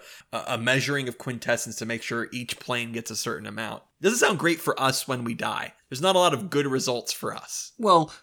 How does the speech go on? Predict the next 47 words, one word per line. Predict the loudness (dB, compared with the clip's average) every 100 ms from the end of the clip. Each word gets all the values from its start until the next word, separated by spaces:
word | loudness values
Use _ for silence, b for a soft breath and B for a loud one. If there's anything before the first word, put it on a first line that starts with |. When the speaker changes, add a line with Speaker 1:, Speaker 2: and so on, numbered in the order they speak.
| _ 2
Speaker 2:
a |
big | 4 4
part | 6 4 4
of |
it | 0
is | 2
that | 4 2
the | 2 0
Maelstrom | 2 2 2 0 2 2 2 -2 _ 0
is | 2 2 0
this | 0 2 2
one | 2 2 2
plane | 2 2 4
that's, | 2 -2
con-, | -4 -8 -2
well, | 0
not | 2
really | 0 -2
a |
plane, | 0 2 4
it's | 2 -2
more | 0
of | 0
a | 2
nether | 2 2 -2 -4
that's | -4 -4
consuming | -2 0 2 2 0 2
planes. | 4 4 4 0 B B -6
So | 2 2
as | 4 2
they | 2
start | 2 0
running | 2 4 4
out | 2
of | 0
quintessence, | -4 0 2 2 0
they | 0
don't | 0 0
get | -2
enough, | -2 0 2 0 -4 -12 -8
they | -4 -4
could | -2 -4 -2
get | -6 -4
consumed | -4 0 2 2 0 -2
by | 0 2 2 -2 B B B 0
the | 2 4
Maelstrom. | 2 2 2 0 -2 -6 -10 -12